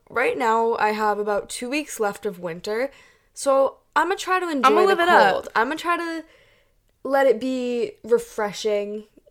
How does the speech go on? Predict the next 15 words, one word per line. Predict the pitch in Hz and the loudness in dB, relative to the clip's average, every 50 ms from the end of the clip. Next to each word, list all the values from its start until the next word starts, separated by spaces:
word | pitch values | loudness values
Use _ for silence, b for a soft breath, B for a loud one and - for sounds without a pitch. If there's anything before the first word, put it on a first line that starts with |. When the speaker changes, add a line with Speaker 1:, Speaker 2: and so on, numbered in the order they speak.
| _ _ | _ _
Speaker 1:
If | - 220 - | -6 -2 -2
it | 220 208 - | -2 -2 -4
snows, | - - - - - 226 220 220 214 208 208 208 208 208 208 208 208 | -6 -8 -8 -8 -6 -4 -2 0 2 4 4 4 4 4 4 2 0
it'll | 202 208 196 | -2 -4 -4
be | 196 208 202 | -2 -2 -2
a | 196 | -2
beautiful | 185 185 190 202 208 208 208 202 - 202 202 202 190 175 | -2 -6 -8 -4 -2 -2 -2 -2 -4 -4 -2 -2 -2 -2
white | 175 196 190 196 190 - | -2 -2 -4 -4 -4 -8
snow. | - - - 190 190 190 190 185 190 208 208 b b b b b b b b b b _ | -12 -12 -10 -8 -6 -4 -2 -2 -4 -4 -6 b b b b b b b b b b _
But | 262 254 214 214 | 0 0 2 2
then, | 226 220 220 226 247 285 311 320 - _ _ _ _ - | 2 2 2 0 -2 -4 -8 -12 -16 _ _ _ _ -4
in | 240 233 226 220 | -2 -2 -4 -6
two | - - - 269 269 | -10 -10 -8 -8 -8
weeks' | 247 269 277 269 - - | -6 -6 -8 -8 -10 -12
time, | - 226 214 196 214 214 226 240 262 | -8 -6 -4 -2 -2 -2 -4 -6 -8